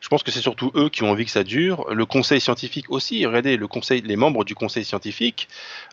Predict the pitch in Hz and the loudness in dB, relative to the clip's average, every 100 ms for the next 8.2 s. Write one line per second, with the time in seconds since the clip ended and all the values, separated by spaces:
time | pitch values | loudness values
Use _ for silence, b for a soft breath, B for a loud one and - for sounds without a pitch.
0 | - 107 117 117 156 151 139 - 139 - | -2 0 4 6 6 4 2 2 0 0
1 | 143 117 101 - 101 104 185 143 104 107 | -2 -2 -2 -4 -6 -4 -2 0 0 -2
2 | 101 101 131 123 - 98 107 98 190 107 | -6 -4 -2 -2 -2 -2 0 2 0 2
3 | 170 233 - - B B B - 110 110 | 2 2 0 -4 B B B 0 4 8
4 | 107 107 139 214 160 107 - 123 117 104 | 8 6 0 -2 0 -2 -4 -6 -6 -6
5 | 110 123 110 131 104 107 110 147 156 104 | -2 -2 -2 -6 0 4 6 4 2 -4
6 | - - 139 120 98 95 95 95 110 120 | -8 -6 -2 0 -2 -4 -6 -6 -2 -2
7 | 107 104 104 131 120 98 - 170 131 101 | 0 0 4 4 4 -2 -4 -2 -2 0
8 | 117 165 | 2 2